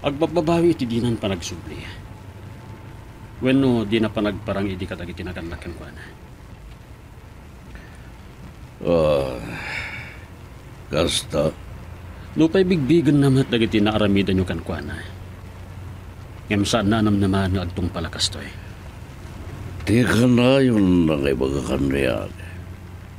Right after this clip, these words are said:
Speaker 2: Ket isarteng ko ti araramidak. Uray ket nakordungon.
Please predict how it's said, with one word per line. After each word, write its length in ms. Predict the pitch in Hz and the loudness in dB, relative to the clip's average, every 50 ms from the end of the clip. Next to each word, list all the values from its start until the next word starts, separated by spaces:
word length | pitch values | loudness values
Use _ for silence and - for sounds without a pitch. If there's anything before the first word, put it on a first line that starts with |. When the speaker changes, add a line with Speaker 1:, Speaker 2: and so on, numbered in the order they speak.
| - - - - - - | -16 -16 -16 -16 -12 -8
Speaker 2:
Ket 160 | - 58 - | -6 -4 -4
isarteng 560 | 64 - 78 87 80 78 65 85 90 92 87 | -2 -2 0 0 -2 0 0 2 4 4 4
ko 320 | 78 - 90 92 85 80 76 | 4 4 4 4 4 4 2
ti 160 | 67 62 67 | 2 2 2
araramidak. 800 | 65 64 64 65 65 64 62 62 62 55 53 - 50 52 50 - - - - - - - - - - - - - - - - - - - - - - - - - - | 2 2 0 0 0 0 0 0 0 0 0 -2 -4 -6 -6 -8 -10 -14 -14 -16 -16 -16 -16 -16 -16 -16 -16 -16 -16 -16 -16 -16 -16 -16 -16 -16 -18 -18 -18 -16 -10
Uray 480 | - - 71 82 87 90 90 92 90 78 | -6 -2 0 2 4 4 4 4 4 4
ket 160 | 78 82 82 | 2 2 4
nakordungon. 1200 | 82 85 85 87 78 71 87 95 101 92 95 98 110 120 151 185 202 185 165 104 - - 107 - | 4 4 4 2 2 2 2 4 4 4 4 4 4 4 2 2 2 2 0 0 -2 -2 -4 -4